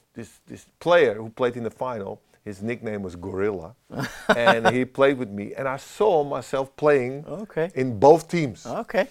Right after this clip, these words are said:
Speaker 1: And I scored, and he nicked it, and he go like this, <laughs> like to me. So therefore, I know that I'm the most popular player in the game.
Speaker 2: Yeah.
Speaker 1: That's why the youth know me so well.
Speaker 2: Yeah, yeah,
Speaker 1: Because
Speaker 2: yeah.
Speaker 1: they go on YouTube and they say, "Hmm,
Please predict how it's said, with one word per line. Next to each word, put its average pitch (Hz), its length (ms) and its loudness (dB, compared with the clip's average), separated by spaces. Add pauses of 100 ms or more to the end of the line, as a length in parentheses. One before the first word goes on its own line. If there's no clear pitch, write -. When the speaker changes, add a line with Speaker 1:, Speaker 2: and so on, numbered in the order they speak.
(360)
Speaker 1:
And 123 220 0
I 123 100 0
scored, 123 480 4
and 117 140 -4
he 117 80 -8
nicked 117 440 -6
it, - 120 -12
and 120 100 -4
he 113 80 -6
go 117 320 -4 (560)
like 147 320 8
this, - 340 -4
<laughs> - 100 -2
like 170 400 6
to 185 80 4
me. 160 220 2 (400)
So - 220 6
therefore, 208 420 6
I 160 140 4
know 156 540 2 (640)
that 135 280 0
I'm 135 340 -6
the 117 80 -8
most 123 440 -6
popular 131 360 -4
player 120 480 -4
in 107 120 -12
the 101 80 -12
game. 101 440 -12
Speaker 2:
Yeah. 110 140 -10 (340)
Speaker 1:
That's 175 260 4
why 160 480 2 (380)
the 131 140 -2
youth 170 540 0
know 135 220 2
me 110 120 -6
so 98 160 -10
well. 85 240 -12
Speaker 2:
Yeah, 135 300 4
yeah, 156 140 2
Speaker 1:
Because 165 160 4
Speaker 2:
yeah. - 40 4
Speaker 1:
they 156 120 2
go 151 200 6
on 143 80 2
YouTube 139 500 -4
and 139 120 -2
they 139 40 2
say, 151 160 -4
"Hmm, 185 480 -6